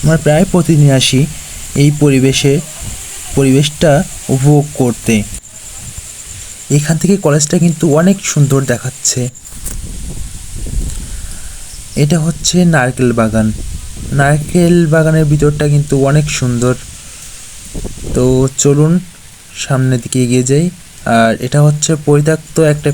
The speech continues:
ফিল্টার। এটাতে, আহ, আগ-, অনেক আগে জল নিতে আসতেন। গ্রামের লোকজন এই ফিল্টারের জল খাইতেন।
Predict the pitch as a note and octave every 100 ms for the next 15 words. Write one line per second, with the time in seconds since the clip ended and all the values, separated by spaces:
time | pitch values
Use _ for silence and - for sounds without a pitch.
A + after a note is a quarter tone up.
0 | D3 B2 G#2 G#2 G2 - - - - -
1 | - - - - - - - - - -
2 | - - C#3 C#3 D3 D3 D#3 - - -
3 | - - - - A#2+ A#2 A#2 G#2 - -
4 | - - C3 C#3 - - C#3 E3 F#3+ F3+
5 | D3+ B2+ A#2+ C#3+ D4 - - - - -
6 | - - - - C3+ C3 C#3+ C3 A#2+ A#2+
7 | A#2 - A#2+ A#2 - - - - - -
8 | - - - - - - - - - C3+
9 | D3+ C#3+ D3+ D3+ D3+ C#3+ C3+ B2 C#3 F#3
10 | - - - - - - C3+ C3+ C3 D#3
11 | D#3 D3 D3+ D3+ D3 A#2+ A#2 A#2+ A2 A2